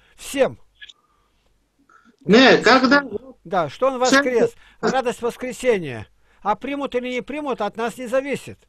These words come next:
Speaker 1: Есть благодать призывающая, это мы ее зовем. Благодать обращающая, что они обратятся.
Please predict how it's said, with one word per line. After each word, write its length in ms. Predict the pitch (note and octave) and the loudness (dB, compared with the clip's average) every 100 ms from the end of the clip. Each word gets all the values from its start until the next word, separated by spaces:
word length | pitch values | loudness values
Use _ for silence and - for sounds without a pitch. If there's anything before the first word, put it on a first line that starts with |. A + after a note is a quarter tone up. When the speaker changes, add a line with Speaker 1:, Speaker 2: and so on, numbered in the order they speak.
| _ _ - | _ _ -8
Speaker 1:
Есть 260 | A3 B3+ | -2 -2
благодать 500 | G3+ B3+ A#3+ B3 A#3+ - | -2 -4 -2 -2 -4 -4
призывающая, 760 | A#3+ G#3 B3 C#4+ A3 - G3 | -8 -2 0 2 0 -4 -8
это 120 | A3 | -8
мы 120 | A#3 A#3+ | -4 -2
ее 140 | G#3+ | -2
зовем. 420 | F#3+ A#3 F3+ A2+ - _ _ | -2 -4 -4 -8 -16 _ _
Благодать 520 | D#3 G3 G#3+ A#3 C#4 C4+ | -6 -4 -2 0 0 -2
обращающая, 880 | A#3+ C#4 B3 - B3 A3+ G3 A3 | -2 -2 -4 0 0 0 -2 -8
что 160 | F3+ A#3+ | -6 -6
они 120 | A#3+ | -4
обратятся. 760 | A#3+ A3+ A#3+ G#3+ F3+ - E3 | -4 -4 -4 -4 -6 -6 -12